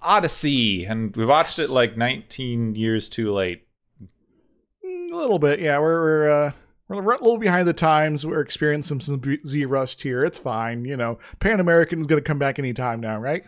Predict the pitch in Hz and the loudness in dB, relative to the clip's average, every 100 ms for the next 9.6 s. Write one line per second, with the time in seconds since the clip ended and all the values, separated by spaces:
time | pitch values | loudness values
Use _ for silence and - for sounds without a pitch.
0 | _ 135 113 107 - - - - _ _ | _ -2 -2 -6 -10 -14 -14 -20 _ _
1 | _ - - 139 147 - 190 196 170 139 | _ -8 0 0 0 -2 2 2 0 0
2 | 131 143 135 - 147 139 - 123 113 113 | 4 4 2 -6 -4 -4 0 0 2 0
3 | 101 90 87 - 92 82 139 220 _ _ | 0 0 -4 -6 -6 -6 -6 -10 _ _
4 | _ _ _ _ _ - - - - 123 | _ _ _ _ _ -16 -16 -16 -12 -8
5 | 127 123 123 - 185 185 165 147 170 170 | -6 -6 -10 -4 -2 0 0 2 2 2
6 | 139 139 - - 156 165 156 131 - - | 0 -2 -2 -6 -4 0 -2 -2 -8 -20
7 | - _ 214 - - - 190 226 294 302 | -20 _ -18 -18 -20 -2 -2 2 2 2
8 | - - _ 208 214 - - 202 190 - | -6 -20 _ 0 2 -2 2 2 2 -4
9 | - 151 135 120 120 | -2 0 0 0 -2